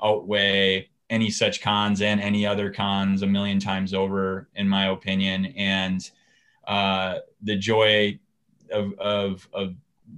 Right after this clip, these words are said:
experiencing what I experience, witnessing what I witness, and then sharing what I create out there is, is so fulfilling and really keeps, uh, my drive alive.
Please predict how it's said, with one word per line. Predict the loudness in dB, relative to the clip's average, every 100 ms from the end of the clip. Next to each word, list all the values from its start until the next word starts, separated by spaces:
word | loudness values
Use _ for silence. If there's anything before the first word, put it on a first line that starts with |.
| -20 _ -14
experiencing | -6 2 6 6 4 2
what | 4 4
I | 4
experience, | 0 -10 -8 -2 0 0 0 -2
witnessing | 0 0 0 0 2
what | 2
I | 2
witness, | 0 -2 -2 -4 -4 -2
and | 0
then | 0
sharing | -2 -2 -2 0 2
what | 2
I | 0
create | -4 -4 -2 0
out | 0 -4
there | -4 -2 0
is, | -2 -6 -12 -14 _ _ _ -10
is | -2
so | 6 6
fulfilling | 6 -2 -2 0 2 0
and | 0
really | 0 0 -2 -8 _
keeps, | -6 -4 -4 -6 -10 -4
uh, | -2 0 0 -2 -4 -2
my | -2
drive | 0 0 2 2
alive. | 0 -2 -2 -2 -4